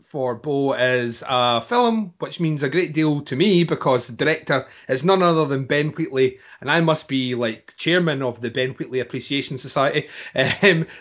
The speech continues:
this was his last film. It came out in twenty thirteen, and it was called A Field in England. The synopsis is, amid the civil war in seventeenth century England, a group of deserters flee from the battle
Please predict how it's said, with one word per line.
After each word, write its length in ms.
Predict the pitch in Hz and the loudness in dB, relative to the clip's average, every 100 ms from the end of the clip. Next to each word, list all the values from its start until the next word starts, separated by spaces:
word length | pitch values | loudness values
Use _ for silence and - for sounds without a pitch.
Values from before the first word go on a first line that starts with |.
| - | 0
this 200 | 226 208 | 0 4
was 240 | 196 170 | 2 2
his 280 | 180 156 147 | 0 0 -2
last 360 | 156 202 240 | -4 -4 -6
film. 360 | - 135 135 185 | -8 -2 -2 -2
It 80 | - | -6
came 160 | 156 | -8
out 60 | 135 | -8
in 60 | 135 | -10
twenty 220 | 180 - | -10 -6
thirteen, 460 | 170 147 - 139 | -4 -4 -6 -10
and 180 | 156 131 | -6 -6
it 60 | 139 | -6
was 100 | - | -6
called 300 | - 127 143 | 0 0 -2
A 80 | 131 | -8
Field 340 | - 123 117 | -6 -6 -4
in 120 | 117 | -4
England. 420 | 147 156 120 101 - - - | -2 -2 -2 -6 -10 -20 -4
The 100 | 131 | -2
synopsis 680 | 131 143 175 - - 139 - - | 2 4 2 2 0 -2 0 0
is, 300 | 156 135 135 | 2 2 0
amid 400 | 127 135 226 226 156 | -4 0 -2 -2 -6
the 100 | 135 | -4
civil 320 | - 269 247 | -2 0 2
war 340 | 147 131 131 | 4 4 2
in 160 | 117 117 | 0 -6
seventeenth 460 | - 196 196 156 | -6 -6 -6 -8
century 420 | 139 131 131 113 107 | -6 -8 -8 -12 -6
England, 420 | 175 202 208 214 - - - | -4 0 0 0 -8 -20 -6
a 100 | 117 | -4
group 240 | 117 135 131 | -2 0 0
of 300 | 117 - 123 | -2 -2 -2
deserters 640 | 135 165 214 - 196 185 | 2 4 2 2 0 0
flee 400 | - - 233 233 | -8 -6 -2 0
from 180 | 233 180 | 0 -2
the 80 | 160 | 0
battle 480 | 135 131 135 127 | 0 -2 -2 -6